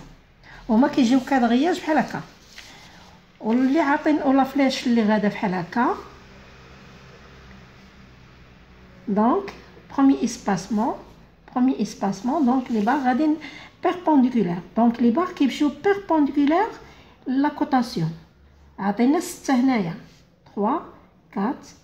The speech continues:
سانك، سيس. و برومي اسباسمون. دونك كيجيو وحدين فوق وحدين، هما هادو. عندنا هنايا، هنايا شوف، هنايا ها هو لانديكاسيون ديال كوتاسيون،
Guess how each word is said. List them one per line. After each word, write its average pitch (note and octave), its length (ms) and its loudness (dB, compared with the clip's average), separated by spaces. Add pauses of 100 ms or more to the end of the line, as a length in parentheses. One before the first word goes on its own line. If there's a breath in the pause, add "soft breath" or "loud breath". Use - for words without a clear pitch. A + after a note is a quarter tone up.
(320)
سانك، C4+ 580 -4 (680)
سيس. - 680 -2 (960)
و G#3 140 0
برومي C4+ 460 -2
اسباسمون. G3+ 560 -4 (1040 loud breath)
دونك E4+ 380 0 (140)
كيجيو A#3+ 480 2
وحدين A3+ 380 -2
فوق - 240 -4
وحدين، G#3+ 500 -4
هما G#3+ 200 2
هادو. F#3 360 -2 (1300 loud breath)
عندنا C#4+ 460 2
هنايا، C4 480 2 (340)
هنايا A3+ 460 2
شوف، - 460 -10
هنايا A3 360 2
ها B3+ 140 0
هو A#3+ 220 -2 (1400 loud breath)
لانديكاسيون C#4 840 2
ديال A#3+ 220 2
كوتاسيون، A#3 540 -2